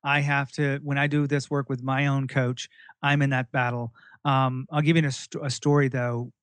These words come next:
because it's the best way you can kinda relate to this. I had a client of mine, it was actually a good friend of mine,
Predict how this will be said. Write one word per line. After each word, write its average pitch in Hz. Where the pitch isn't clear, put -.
because 127
it's 117
the 120
best 135
way 131
you 120
can 123
kinda 127
relate 123
to -
this. 120
I 156
had 165
a 151
client 143
of 135
mine, 123
it -
was 139
actually 180
a -
good 143
friend 139
of 131
mine, 123